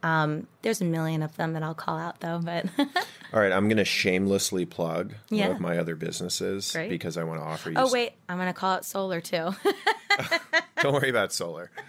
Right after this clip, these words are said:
Speaker 2: <laughs> Just by being a part of the Solar community, you're gonna add tremendous value to it. Um, so, uh, I have a house up in the Berkshires called the Taggart House,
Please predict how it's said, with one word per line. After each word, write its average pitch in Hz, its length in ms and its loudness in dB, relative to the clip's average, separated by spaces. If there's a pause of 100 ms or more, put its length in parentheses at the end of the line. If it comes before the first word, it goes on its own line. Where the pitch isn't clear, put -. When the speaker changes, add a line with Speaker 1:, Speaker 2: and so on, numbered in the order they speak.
(200)
Speaker 2:
<laughs> 156 440 2 (360)
Just - 280 2
by 131 160 6
being 107 220 2
a 98 40 -4
part 98 240 0
of 90 60 -6
the 90 60 -10
Solar 85 260 -8
community, 80 460 -8
you're 78 140 -10
gonna 78 220 -12
add 78 320 -10 (200)
tremendous 78 500 -10
value 69 320 -12
to - 160 -12
it. - 100 -14 (500)
Um, 82 560 2 (1080)
so, 92 560 4
uh, 82 640 0 (640)
I 95 140 2
have 104 120 2
a 87 60 2
house 92 560 2
up 87 140 -4
in 82 60 -4
the 82 60 -6
Berkshires 80 540 -2
called 78 180 -8
the 76 60 -8
Taggart 82 360 -4
House, - 480 -10